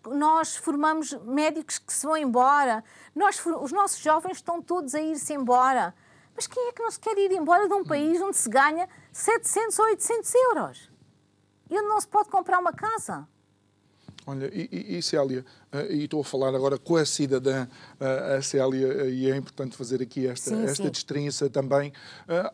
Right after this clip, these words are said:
Speaker 2: algo que se notou, ahm, nos, nos dois principais partidos, eh, é também que nas listas há quase como uma limpeza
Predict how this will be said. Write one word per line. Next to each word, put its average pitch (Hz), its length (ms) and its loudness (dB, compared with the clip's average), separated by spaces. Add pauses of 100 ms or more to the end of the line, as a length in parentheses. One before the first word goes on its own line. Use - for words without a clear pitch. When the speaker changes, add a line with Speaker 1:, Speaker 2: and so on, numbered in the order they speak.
Speaker 2:
algo 156 420 -2
que - 160 -12
se - 160 -6
notou, 147 680 -2 (340)
ahm, 135 540 -8 (380)
nos, 143 500 -6
nos 151 480 -6 (220)
dois 156 300 0
principais 139 640 -4
partidos, 135 760 -12
eh, - 500 -6 (300)
é 156 120 0
também 156 380 -2
que 151 120 -10
nas 180 240 4
listas 180 600 -2
há 170 120 2
quase 175 360 0
como 175 280 -4
uma 175 160 0
limpeza 160 840 4